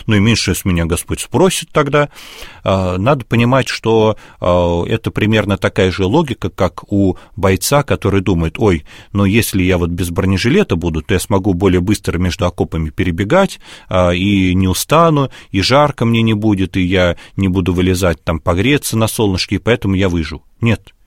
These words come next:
Даже если ты в тяжёлом бронежилете бежишь, всё равно шансов у тебя выжить больше, чем если ты сбросил с себя. Поэтому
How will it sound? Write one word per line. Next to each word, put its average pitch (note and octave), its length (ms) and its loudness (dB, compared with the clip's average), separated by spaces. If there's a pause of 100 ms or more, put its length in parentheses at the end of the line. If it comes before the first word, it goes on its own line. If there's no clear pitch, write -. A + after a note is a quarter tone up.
(240)
Даже G#2 380 2
если G2 300 -2
ты F#2+ 140 -6
в - 60 -6
тяжёлом F2+ 380 -2
бронежилете F#2 720 0
бежишь, A#2+ 380 -2
всё - 140 -2
равно G#2 200 2
шансов C#3 540 0
у A2+ 40 -2
тебя A2+ 340 0 (200)
выжить G2+ 380 2
больше, G#2 540 0 (180)
чем F#2+ 160 -2
если A2 240 0
ты F#2+ 160 -2
сбросил F#2 460 -2
с - 40 -8
себя. D#2 360 -6 (800)
Поэтому D3+ 480 2